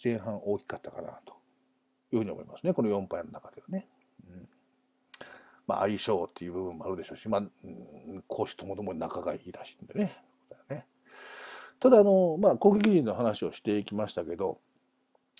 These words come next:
えーっとね、ディフェンスに関しては、まあ、心配ないです。心配ないというか、いいです。フォーティーナイナーズは。ね。ディフェンスに対してはもう全然心配する必要なくて、まあ、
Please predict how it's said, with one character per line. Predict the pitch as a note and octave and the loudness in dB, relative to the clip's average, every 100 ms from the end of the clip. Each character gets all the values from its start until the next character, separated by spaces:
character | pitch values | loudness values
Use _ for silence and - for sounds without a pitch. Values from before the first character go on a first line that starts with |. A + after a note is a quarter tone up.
| _ | _
え | B2 B2+ B2 A#2 G#2 | -6 -4 -2 -2 -4
ー | |
っ | |
と | - | -8
ね、 | G2 E2+ - _ _ - | -10 -12 -16 _ _ 2
デ | F3+ | 4
ィ | |
フ | A3 | 6
ェ | D4+ | 4
ン | |
ス | - | 4
に | C4 | 2
関 | A#3+ A#3+ A#3 | 4 4 4
し | - | 0
て | F2+ | -2
は、 | F2+ E2+ - _ _ _ _ _ _ _ _ _ _ _ _ - | 0 0 -2 _ _ _ _ _ _ _ _ _ _ _ _ 0
ま | A#3 | 0
あ、 | - - _ _ _ _ _ _ _ _ _ _ _ _ _ | 0 -8 _ _ _ _ _ _ _ _ _ _ _ _ _
心 | - F#3 | 2 6
配 | E3+ | 8
な | D3 | 10
い | B2 | 6
で | E2 | 4
す。 | - - - _ _ - - - - - | -8 -16 -20 _ _ -20 -16 -16 -16 -6
心 | - D#3+ | 0 6
配 | D#3 | 8
な | C3+ | 8
い | |
と | F2+ | 6
い | |
う | F2 | -2
か、 | - - | -8 0
い | G#3+ E3 | 4 4
い | |
で | - | 2
す。 | - - - _ _ | -8 -20 -20 _ _
フ | - | -12
ォ | |
ー | F#2+ | -8
テ | |
ィ | |
ー | F2+ | -8
ナ | E2 | -8
イ | |
ナ | C#2 | -10
ー | |
ズ | - | -16
は。 | - - _ _ | -20 -20 _ _
ね。 | A2 - _ - - - - _ | -10 -10 _ -20 -20 -20 -20 _
デ | B2 | -4
ィ | |
フ | C#3 | -2
ェ | |
ン | |
ス | D#3+ | 0
に | E3+ | 2
対 | G3+ | 2
し | |
て | D#3 | 2
は | |
も | F2+ | -2
う | |
全 | E2+ B2+ D#3 | -2 -2 2
然 | D#3+ E3 E3 | 4 4 2
心 | C#3+ E3+ D#3+ | 0 -2 0
配 | D#3+ | 0
す | D3+ | 0
る | D3 | -6
必 | - C3 | -2 -2
要 | |
な | G#2 A2 | 0 -4
く | - | -6
て、 | - F2 - - _ - | -8 -8 -8 -12 _ -4
ま | |
あ、 | C#3 | -4